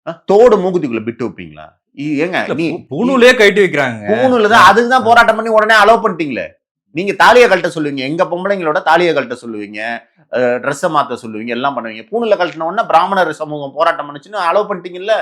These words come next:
Speaker 2: இந்துக்களுக்கு விரோதமா?
Speaker 1: ஆ, அது,
Speaker 2: ஆ.
Speaker 1: ஆ, பிராமணர்களுக்கு தான் அது இந்துக்களுக்கு விரோதம் தான். இன்னைக்கு காஸ்ட் சென்சஸ் எடுத்தா அது வந்து ஜெனரல் கேட்டகரிக்கு,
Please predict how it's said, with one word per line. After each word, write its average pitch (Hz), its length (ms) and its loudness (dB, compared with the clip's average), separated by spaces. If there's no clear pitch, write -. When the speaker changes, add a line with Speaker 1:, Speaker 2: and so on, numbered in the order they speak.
Speaker 2:
இந்துக்களுக்கு 156 520 -8
விரோதமா? 123 440 -6
Speaker 1:
ஆ, 185 180 0
அது, 165 260 4
Speaker 2:
ஆ. - 60 2
Speaker 1:
ஆ, - 240 -2
பிராமணர்களுக்கு 185 560 -4
தான் 226 100 -2
அது 170 100 -2
இந்துக்களுக்கு 127 420 -6
விரோதம் 92 220 -12
தான். 101 100 -12
இன்னைக்கு 165 300 -10
காஸ்ட் 196 320 -2
சென்சஸ் 143 320 -8
எடுத்தா 127 320 -8
அது 123 180 -2
வந்து 110 480 -6
ஜெனரல் 165 340 -2
கேட்டகரிக்கு, 95 540 -8